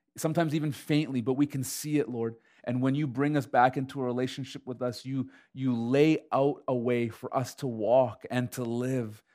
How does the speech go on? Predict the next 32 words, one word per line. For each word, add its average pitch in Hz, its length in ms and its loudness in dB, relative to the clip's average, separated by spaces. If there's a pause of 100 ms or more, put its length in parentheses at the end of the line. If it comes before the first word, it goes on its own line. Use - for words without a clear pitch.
(140)
and 123 160 -4
to 135 120 -4
know 127 360 2
you 110 260 -2 (420)
in 160 160 2
a 151 80 6
way 135 400 2 (160)
that 127 100 -2
we 147 100 6
can 151 160 2
experience 156 720 -2
fullness. 143 720 -6 (480)
We 143 100 0
can 151 120 0
experience 156 760 -2
satisfaction. 131 1160 -6 (320)
We 143 100 2
can 147 220 4
know 143 220 6
what's 160 360 0
true 156 720 -2
and 135 240 -4
right 143 320 4
and 123 260 -2
good 131 380 -2 (320)
and 135 160 -2
live 151 180 6
our 151 140 4
lives 139 560 0
accordingly 139 1000 -2
to 143 120 -4
that. 127 480 -4